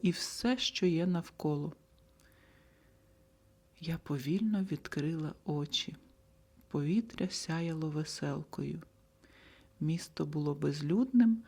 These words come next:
але не порожнім. В ньому жила сама сутність спокою.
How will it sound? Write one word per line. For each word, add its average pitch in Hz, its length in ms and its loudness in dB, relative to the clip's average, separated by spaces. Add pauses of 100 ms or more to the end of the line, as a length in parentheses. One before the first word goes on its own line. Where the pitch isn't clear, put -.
(180)
але 160 260 2
не 190 140 6
порожнім. 170 840 -2 (420)
В 208 40 4
ньому 233 320 8
жила 208 380 2
сама 175 420 0
сутність - 840 0
спокою. 165 800 -4